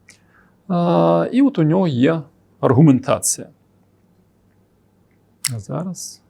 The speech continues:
відкрию. Так. Початок цитати.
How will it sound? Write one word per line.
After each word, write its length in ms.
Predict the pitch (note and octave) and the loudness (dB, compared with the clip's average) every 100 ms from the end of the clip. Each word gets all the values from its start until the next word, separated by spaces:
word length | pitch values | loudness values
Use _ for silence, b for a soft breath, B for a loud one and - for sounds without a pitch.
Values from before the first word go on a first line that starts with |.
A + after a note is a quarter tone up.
| _ _ | _ _
відкрию. 480 | A#2 - C#3+ G3+ A3+ _ _ _ C#3+ _ _ _ _ _ _ _ _ _ _ _ _ _ _ _ _ _ | -20 -12 -8 -6 -8 _ _ _ -20 _ _ _ _ _ _ _ _ _ _ _ _ _ _ _ _ _
Так. 600 | - C#3+ G#2+ - - - _ _ _ _ _ _ _ _ _ _ _ _ _ _ _ _ _ _ _ _ _ _ _ _ _ _ _ _ _ _ _ _ _ _ _ _ - b b b b b b b b | -2 -2 -2 -8 -20 -20 _ _ _ _ _ _ _ _ _ _ _ _ _ _ _ _ _ _ _ _ _ _ _ _ _ _ _ _ _ _ _ _ _ _ _ _ -18 b b b b b b b b
Початок 340 | - - C3 | -2 0 -2
цитати. 380 | - C#3+ B2+ - | -6 -8 -10 -12